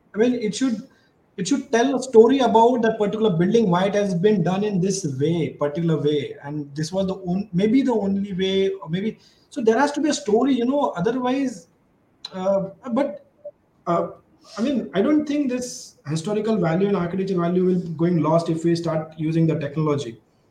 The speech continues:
But I'm saying we should use it in a appropriate way. I mean, we should have a stories to tell. We should have an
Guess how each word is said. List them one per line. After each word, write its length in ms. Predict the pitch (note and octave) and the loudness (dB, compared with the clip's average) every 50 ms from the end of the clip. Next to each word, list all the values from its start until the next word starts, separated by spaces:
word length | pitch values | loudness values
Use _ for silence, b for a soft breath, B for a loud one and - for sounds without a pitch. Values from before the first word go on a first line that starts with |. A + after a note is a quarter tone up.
| _ _ _ _ _ _ b b b b b b _ _ _ _ _ _ - C3+ C3+ | _ _ _ _ _ _ b b b b b b _ _ _ _ _ _ -16 -8 -4
But 180 | D#3 F3+ F#3 F#3+ | -2 -2 0 0
I'm 180 | F#3 G3 G3 | 0 0 -2
saying 460 | F#3 - - D#3+ D#3+ F3+ A3 A#3+ A#3 | -2 -2 -2 -2 -2 -2 -2 -2 -2
we 120 | F#3+ F#3 F#3+ | -2 -2 -2
should 240 | - - A3 G3+ F3+ | -4 -4 -2 0 2
use 260 | E3 E3+ F3 F3 F#3 | 4 4 4 4 2
it 120 | B3 A3+ A3+ | -2 -2 -2
in 120 | G3+ G3+ | -2 -2
a 180 | F#3+ - - - - _ _ _ _ _ _ _ - | -2 -4 -4 -8 -16 _ _ _ _ _ _ _ -8
appropriate 800 | E3+ E3 - - B3+ B3 - - A3 A3 A3 G3+ D3 C#3 C3+ C#3 | -8 -8 -4 0 0 0 2 2 4 4 4 4 4 2 -2 0
way. 300 | D3 D#3+ F3 E3 C#3 B2+ | 0 2 2 2 2 0
I 40 | - A#2 | -4 -6
mean, 220 | A2+ A2 B2 C3 C3+ | -8 -10 -10 -6 -2
we 160 | D3+ E3+ F#3 | 0 0 0
should 220 | F3 - G#3 G3+ | 0 -2 -2 -2
have 300 | F#3+ D#3+ D#3 D#3+ F3 F#3+ | 0 0 0 -2 -2 -2
a 80 | G3+ F#3+ | -2 -4
stories 460 | - - - F3 F#3 G3 A3 A3 - | -4 -2 0 2 2 2 2 0 0
to 140 | - F#3+ - | -2 -4 -2
tell. 120 | F#3 F3+ E3+ | 0 0 2
We 120 | E3 F#3 | 2 0
should 140 | F3 A3+ G#3 | 0 0 0
have 140 | G3 G3 G3 | 0 0 0
an 140 | F3 D#3+ | -2 -4